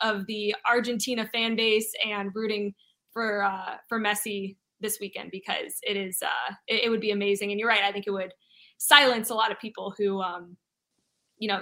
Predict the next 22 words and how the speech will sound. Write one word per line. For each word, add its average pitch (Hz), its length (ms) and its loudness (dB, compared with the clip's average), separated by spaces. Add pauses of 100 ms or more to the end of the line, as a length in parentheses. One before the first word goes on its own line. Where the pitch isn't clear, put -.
the, 214 120 0 (140)
the 233 80 2
debates 247 340 6
that - 120 -2
you 220 100 0
have 214 140 4
across 214 340 -2
every 208 240 -2
sport. - 380 -10 (380)
You, 220 120 -6
you 214 200 -6
gotta 226 180 4
have 208 200 2
these 202 160 -6
trophies 202 500 -8
to, 190 380 -8 (520)
to - 100 -10
really 196 240 -4
back 196 240 -2
up 185 120 -10
your 180 120 -10
argument. - 340 -16